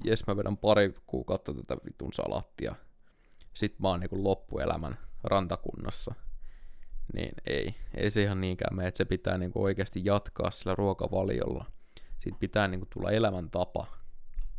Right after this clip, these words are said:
Ja kuka täysjärkinen sit taas haluaa syödä jotain pelkkää kanaa ja riisiä tai jotain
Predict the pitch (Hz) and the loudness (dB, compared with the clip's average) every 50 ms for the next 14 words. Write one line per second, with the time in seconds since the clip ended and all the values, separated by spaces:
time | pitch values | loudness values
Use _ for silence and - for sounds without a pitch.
0 | - - - - - - - - - - - - - - - - - - - - | -6 -6 -6 -8 -10 -10 -12 -14 -14 -14 -14 -14 -14 -14 -12 -12 -12 -12 -12 -12
1 | - - - - - - 104 98 95 - - - - - 101 101 - 104 101 - | -12 -14 -14 -10 -6 -2 -2 0 0 -2 -4 -8 -6 -4 -4 0 2 2 4 6
2 | - 101 101 101 - 101 98 95 - 101 92 92 95 98 - - - - 98 - | 6 4 6 6 4 2 2 2 0 -2 -2 -2 -2 -4 -6 -8 -6 -6 -2 2
3 | 95 98 98 98 98 - 95 98 92 92 90 - - 90 92 90 - 90 95 - | 2 2 2 2 0 2 2 2 2 2 2 2 2 0 0 2 2 0 0 0
4 | - - 92 90 90 98 - - - - - - - - - - - - - 104 | -2 -4 -2 -2 -2 -2 -4 -6 -12 -16 -18 -18 -20 -18 -18 -14 -8 -2 0 2
5 | 101 101 101 95 95 95 101 101 104 101 95 - - - 95 95 90 - - - | 2 4 4 4 4 4 4 4 4 4 2 2 0 0 0 0 0 -2 -6 -16
6 | - - - - - - - - - - - - - - - - - - - - | -16 -16 -16 -16 -14 -16 -14 -14 -16 -16 -18 -20 -20 -20 -20 -20 -18 -16 -14 -12
7 | - - 98 95 87 85 85 87 - - - 82 85 80 | -6 -2 0 0 0 0 -2 -2 -2 -4 -4 -4 -4 -6